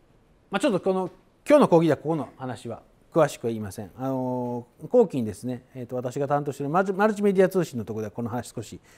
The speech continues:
やるんですが、まあ、今日はこれぐらいにしておきます。えーと、もう一つホットトピックとしてですね、えー、これは、えー、今年です。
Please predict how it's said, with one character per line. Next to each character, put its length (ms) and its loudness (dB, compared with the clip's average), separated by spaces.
や 100 -4
る 80 -2
ん 60 -4
で 60 -12
す 120 -10
が、 60 -2
ま 40 -8
あ、 60 -10
今 80 -8
日 80 0
は 60 2
こ 100 -8
れ 80 -4
ぐ 60 -4
ら 60 -6
い 20 -6
に 40 -8
し 60 -16
て 60 -16
お 40 -18
き 80 -20
ま 100 -20
す。 220 -20
え 160 12
ー 60 10
と、 80 6
も 160 6
う 20 2
一 200 4
つ 200 -2
ホ 200 -2
ッ 80 -4
ト 80 -2
ト 180 0
ピ 120 -6
ッ 120 -8
ク 140 -10
と 140 -10
し 60 -14
て 140 -12
で 80 -12
す 120 -14
ね、 260 -4
え 240 0
ー、 60 -4
こ 120 4
れ 80 10
は、 440 8
え 380 0
ー、 20 -20
今 100 0
年 280 0
で 140 2
す。 200 -20